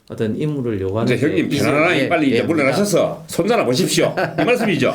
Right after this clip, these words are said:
Speaker 1: <laughs> 아니, 그래도 곽대원 의원님은 또
Speaker 2: <laughs>
Speaker 1: 새로운 또, 어, 할 일이 계시니까,
Speaker 2: 네.
Speaker 1: 예, 제가 잘,
Speaker 2: 네.
Speaker 1: 어, 바톤 터치할 수 있지 않을까. 그리고,
Speaker 2: 네.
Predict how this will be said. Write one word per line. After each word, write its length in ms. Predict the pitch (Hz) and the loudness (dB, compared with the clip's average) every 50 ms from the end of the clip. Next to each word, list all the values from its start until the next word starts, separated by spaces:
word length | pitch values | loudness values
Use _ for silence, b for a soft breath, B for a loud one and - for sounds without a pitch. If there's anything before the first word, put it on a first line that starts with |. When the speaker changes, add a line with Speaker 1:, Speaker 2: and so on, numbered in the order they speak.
| - - | -2 -8
Speaker 1:
<laughs> 100 | - - | -8 -4
아니, 160 | - 139 165 | -2 2 4
그래도 160 | 202 196 160 | 4 4 4
곽대원 360 | - 175 180 180 - 233 233 214 | 2 0 0 2 2 2 4 4
의원님은 400 | 208 202 214 214 214 196 175 - | 4 4 4 4 2 2 2 2
또 180 | - 185 160 - 123 - | 2 2 2 0 -4 -8
Speaker 2:
<laughs> 100 | - - | -10 -10
Speaker 1:
새로운 420 | - - - 233 247 262 254 233 208 | -6 0 2 2 4 4 4 2 2
또, 360 | 196 185 165 147 139 117 B B B B B | 2 2 2 2 2 0 B B B B B
어, 200 | - - 143 139 135 | 0 2 2 2 2
할 180 | 160 175 185 | 2 2 2
일이 160 | 208 214 175 156 | 2 2 4 4
계시니까, 840 | 123 123 131 - 202 185 170 160 165 107 92 92 92 104 117 117 | 4 2 2 2 2 0 0 0 0 -2 -2 0 0 0 0 0
Speaker 2:
네. 240 | 87 85 127 131 131 | 0 2 2 2 2
Speaker 1:
예, 60 | 123 | 0
제가 300 | 127 - 147 143 156 151 | 0 0 0 2 2 0
잘, 420 | - - 110 110 123 131 131 127 127 - | 0 -2 -2 -2 0 -2 -2 -4 -4 -8
Speaker 2:
네. 320 | - 101 85 82 82 80 80 | -10 -8 -8 -6 -6 -6 -4
Speaker 1:
어, 180 | 80 113 117 - | -4 -4 -2 -2
바톤 280 | 127 139 135 190 196 | -4 -2 0 0 0
터치할 400 | 190 196 185 - - 160 139 147 | 0 0 -2 -2 -2 0 0 0
수 260 | 131 - - - 117 110 | 0 -2 -2 -2 -2 -2
있지 400 | - 131 - 180 165 - - 151 | -2 -2 -2 -4 -4 -2 -2 0
않을까. 340 | 127 120 131 143 - 113 | 0 0 0 0 0 0
그리고, 360 | 107 170 196 190 180 156 123 B B | 2 2 4 4 4 2 0 B B
Speaker 2:
네. 100 | B | B